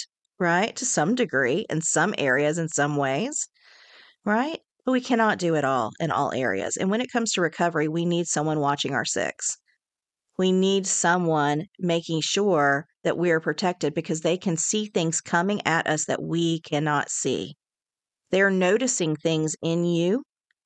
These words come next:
that you cannot notice in yourself, okay? And sometimes we call this just doing the shadow work, you know, identifying the parts of yourself,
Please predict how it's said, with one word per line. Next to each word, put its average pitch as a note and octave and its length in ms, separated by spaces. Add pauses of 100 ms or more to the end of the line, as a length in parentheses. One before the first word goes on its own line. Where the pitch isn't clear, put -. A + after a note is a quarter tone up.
that F3 120
you F#3 160
cannot F3 420
notice E3+ 560
in D#3+ 160
yourself, C#3+ 480 (720)
okay? F#3+ 480 (320)
And B3+ 120
sometimes D#4 460
we G#3+ 100
call F#3+ 240
this F#3+ 160
just - 260 (140)
doing B3 420 (280)
the G#3+ 140
shadow A3+ 500
work, B2+ 380 (640)
you F#3 100
know, G3 400 (460)
identifying F#3 1160
the E3+ 100
parts - 400
of E3+ 200
yourself, D3+ 640